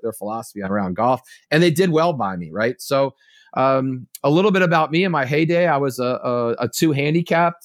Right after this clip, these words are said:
Uh, I was in my mid to late thirties, though. And, um,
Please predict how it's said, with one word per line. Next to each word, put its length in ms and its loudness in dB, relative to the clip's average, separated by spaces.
Uh, 280 0
I 60 2
was 180 0
in 80 0
my 240 0
mid 300 4
to 100 2
late 300 0
thirties, 380 2
though. 320 2
And, 380 0
um, 600 2